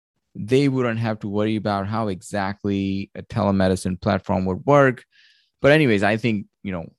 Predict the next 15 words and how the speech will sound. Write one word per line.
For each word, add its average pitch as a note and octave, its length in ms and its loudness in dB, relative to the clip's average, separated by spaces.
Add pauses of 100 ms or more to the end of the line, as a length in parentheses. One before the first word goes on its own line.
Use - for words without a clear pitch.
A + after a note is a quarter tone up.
we'll, G#2 160 0
we'll G2 160 2
talk G#2 300 2
to G2+ 100 0
Laura F#2+ 300 0
here G2 180 -4
shortly A2 480 -2
and, F#2+ 320 -4
and, F#2+ 580 -6
and F#2+ 160 -4
find G2+ 380 0
out G2 220 0
all G2+ 240 2
the F#2+ 100 -4
details. G#2 640 -2